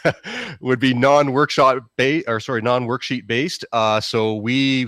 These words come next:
throw a question up there and we say, "Okay, where are we gonna go with this? What are we gonna do with this?" And it's the students and I developing the mathematics, uh, together. Uh, so to say that I would use a, a Word or a PowerPoint,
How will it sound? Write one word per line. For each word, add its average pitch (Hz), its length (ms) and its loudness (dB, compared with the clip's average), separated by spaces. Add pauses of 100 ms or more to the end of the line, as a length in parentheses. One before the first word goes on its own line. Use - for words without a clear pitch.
(120)
throw 139 180 2
a 131 60 0
question 131 360 0
up 131 200 0
there 135 440 0
and 107 220 0
we 104 80 -6
say, 113 200 -4
"Okay, 123 280 -2
where 107 160 -2
are 113 40 0
we 117 80 -4
gonna 107 200 -2
go 123 180 0
with 135 140 0
this? 135 220 -2
What 104 100 -4
are 104 40 -4
we 107 80 -4
gonna 98 140 -4
do 127 220 -2
with 131 160 -2
this?" 123 280 -4 (360)
And 113 140 -2
it's 110 100 -8
the 104 60 -10
students 135 380 -2
and 123 120 2
I 113 140 4
developing 110 500 0
the 104 60 -2
mathematics, 98 800 -2
uh, 95 440 -4
together. 98 440 -2 (400)
Uh, 90 180 -4 (140)
so 127 340 -2 (1400)
to 120 120 -4
say 170 180 4
that 165 100 6
I 151 60 6
would 135 160 2
use 143 140 6
a, 131 100 4
a 110 340 2
Word 135 380 4
or 110 140 4
a 104 80 -2
PowerPoint, 135 640 0